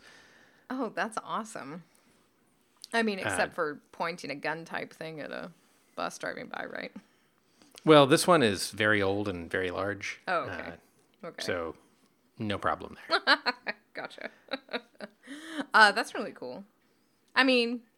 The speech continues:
Speaker 1: yeah, it's kind of analog. You've got this sort of tactile output to it.
Speaker 2: Yeah.
Speaker 1: Hmm.
Speaker 2: So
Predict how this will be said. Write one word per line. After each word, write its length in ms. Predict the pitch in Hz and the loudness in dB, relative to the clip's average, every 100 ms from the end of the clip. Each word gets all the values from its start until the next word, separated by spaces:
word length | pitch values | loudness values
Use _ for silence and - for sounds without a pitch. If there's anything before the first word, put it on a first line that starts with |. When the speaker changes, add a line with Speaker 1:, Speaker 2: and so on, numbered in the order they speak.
| _ | _
Speaker 1:
yeah, 240 | 233 185 214 226 | -6 -4 -6 -12
it's 120 | 233 | -14
kind 180 | - 254 | -6 -6
of 80 | 160 | -4
analog. 420 | 143 139 139 180 | -6 -6 -10 -12
You've 100 | 190 | -12
got 200 | 190 196 | -10 -8
this 180 | 147 147 - _ _ _ | -10 -14 -20 _ _ _
sort 300 | - 175 170 | -16 -12 -12
of 140 | 165 - | -12 -10
tactile 540 | - - 82 87 - - | -10 -8 -8 -8 -10 -10
output 420 | - - - - _ _ _ _ _ _ _ _ _ | -12 -12 -14 -14 _ _ _ _ _ _ _ _ _
to 160 | - - | -12 -12
it. 160 | 180 _ _ _ - _ _ _ _ | -16 _ _ _ -20 _ _ _ _
Speaker 2:
Yeah. 220 | 170 123 - _ - - - - _ _ _ _ - | -2 -2 -2 _ -20 -20 -20 -20 _ _ _ _ -10
Speaker 1:
Hmm. 80 | 254 | 0
Speaker 2:
So 280 | 139 127 | 4 4